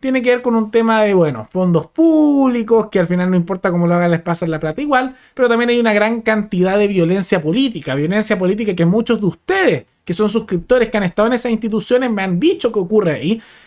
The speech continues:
y en especial en la Universidad de Chile, como en el Instituto Nacional, la presencia de muchos encapuchados y de matonaje político y una apatía o complicidad de los profesores y las mismas autoridades, tanto universitarias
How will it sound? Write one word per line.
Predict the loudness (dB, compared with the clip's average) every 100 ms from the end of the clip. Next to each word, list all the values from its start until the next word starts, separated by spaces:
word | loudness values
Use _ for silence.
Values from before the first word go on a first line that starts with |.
| -4
y | -2
en | 0
especial | 0 -2 0 0
en | 2
la | 0
Universidad | 0 0 0 0
de |
Chile, | 0 0 0
como | 2
en | 0
el |
Instituto | 0 -4 -4 -2
Nacional, | 0 -2 -2 -2
la | -2
presencia | -4 -6 -4 -2
de | -2
muchos | -2 -4 -4
encapuchados | -2 -2 -4 0 0 2 0 -2 -10 _
y | -4 0
de | 2
matonaje | 2 2 0 0 0 0 -2
político | 0 2 2 2 -2 -2 -2 -2 -6 -4
y | 0
una | 2 0
apatía | 0 -2 -2 0 2 2
o | 2
complicidad | 0 0 0 -2 0 0 0 0
de |
los | -2 -2
profesores | -4 -4 -4 0 0 2
y |
las | 0 0
mismas | -2 0 0
autoridades, | 0 0 -2 0 0 0 0
tanto | -2 0
universitarias | 0 2 0 -4 -2 0 0